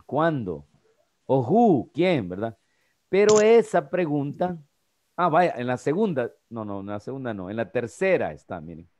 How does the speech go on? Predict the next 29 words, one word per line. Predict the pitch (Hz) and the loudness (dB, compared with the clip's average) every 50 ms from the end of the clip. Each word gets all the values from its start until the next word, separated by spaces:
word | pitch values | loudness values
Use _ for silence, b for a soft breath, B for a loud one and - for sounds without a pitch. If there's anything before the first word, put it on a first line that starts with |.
| _ _ _ _ _ _ _ _ _ _ _ _ _ _ _ _ _ _ _ _ | _ _ _ _ _ _ _ _ _ _ _ _ _ _ _ _ _ _ _ _
En | 120 131 131 | -6 -4 -4
la | 123 120 101 | -4 -4 -4
tercera | - - 101 101 - - 127 147 175 202 | -4 -6 -8 -6 -4 -2 0 2 2 2
sí | 202 190 - 202 | 2 0 0 0
es | 180 160 | 0 0
de | 120 147 | -2 -4
información, | 139 131 117 123 117 110 104 101 - _ - 190 226 233 190 139 | -4 -4 -6 -8 -8 -8 -10 -10 -10 _ -4 -2 -2 -2 -4 -4
porque | - 120 107 - 120 | -8 -10 -8 -6 -6
antes | 127 139 135 - 180 156 | -8 -6 -6 -8 -6 -4
del | 185 196 202 | -4 -6 -4
was, | 190 202 202 202 214 240 247 240 - - _ - | 0 2 2 4 4 2 0 -2 -8 -16 _ -12
antes | 131 131 - - 156 | -12 -12 -10 -8 -6
del | 156 160 147 | -6 -4 -2
verbo | 151 160 156 147 143 | -4 -4 -2 -4 -8
to | 143 - 185 | -10 -10 -10
be, | 175 190 220 240 226 160 156 - _ _ _ _ _ _ _ _ _ _ _ | -8 -6 -6 -6 -6 -8 -12 -18 _ _ _ _ _ _ _ _ _ _ _
tenemos | - 143 147 151 156 156 151 | -2 -2 0 0 0 -2 -2
una | 160 160 160 151 - - _ _ _ | -2 -2 -2 -2 -4 -8 _ _ _
pregun-, | - 135 131 131 165 185 196 180 - _ _ | -6 -6 -6 -6 -6 -8 -8 -10 -14 _ _
una | 156 151 147 147 147 139 | -12 -8 -4 -4 -4 -4
palabra, | - - 143 131 131 147 170 180 170 143 | -4 -4 -2 0 0 0 0 -2 -4 -6
perdón, | 156 147 147 170 185 175 | -10 -10 -10 -10 -12 -12
con | - - 139 131 127 | -12 -12 -10 -8 -2
W, | 120 131 127 113 120 117 117 123 147 143 - | -2 -2 -2 -2 -2 -4 -2 -2 -2 -4 -6
W | - 113 127 135 131 117 117 120 117 113 113 - _ | -6 -4 -2 -2 -2 -2 -6 -8 -8 -8 -10 -12 _
H, | - 131 175 190 185 107 - - | -6 -2 -2 -2 -2 -2 -6 -14
¿ves? | - 104 107 | -16 -14 -14
Aquí | 95 - _ - 147 | -16 -16 _ -16 -16
sí. | 143 - 214 233 220 156 | -12 -10 -10 -8 -8 -10